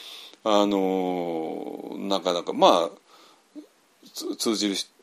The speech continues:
だからまあ、一本の周りでこれがだんだん分かってきてるって、これもほとんど奇跡でね。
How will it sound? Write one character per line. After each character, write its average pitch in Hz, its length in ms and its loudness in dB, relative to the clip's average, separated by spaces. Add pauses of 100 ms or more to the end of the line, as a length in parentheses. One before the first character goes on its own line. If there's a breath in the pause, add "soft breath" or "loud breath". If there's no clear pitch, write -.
(520)
だ 127 100 6
か 110 80 8
ら 95 40 2
ま 107 200 6
あ、 92 100 0 (800 soft breath)
一 - 120 -8
本 165 200 2
の 123 60 2
周 110 200 4
り 101 40 4
で 101 60 6
こ 104 100 2
れ 104 60 6
が 98 160 4 (300)
だ 127 120 0
ん 131 60 2
だ 139 80 6
ん 117 60 6
分 104 100 4
か - 80 2
っ 131 80 2
て - 80 -12
き - 80 -6
て 104 100 -2
る 104 60 -4
っ - 20 -6
て、 - 100 -2
こ 95 120 -2
れ 92 80 -4
も 87 80 -8
ほ 98 100 -6
と 208 140 0
ん - 20 0
ど 277 100 2
奇 - 220 -4
跡 - 160 -8
で - 120 -14
ね。 - 140 -14